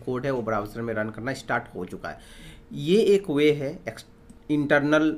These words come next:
जावास्क्रिप्ट लिखने का। फर्स्ट बेस्ट वे है कि आप एक एक्स-, अलग से फाइल क्रिएट करें और उसमें जावास्क्रिप्ट का जो कोड है उसको रन करें।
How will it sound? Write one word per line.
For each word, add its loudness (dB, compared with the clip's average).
जावास्क्रिप्ट -4
लिखने -4
का। -8
फर्स्ट -4
बेस्ट 0
वे 2
है 4
कि -4
आप 2
एक -6
एक्स-, -10
अलग 0
से -2
फाइल -2
क्रिएट -4
करें -4
और 4
उसमें -2
जावास्क्रिप्ट -2
का -4
जो -2
कोड -6
है -6
उसको -4
रन -2
करें। -10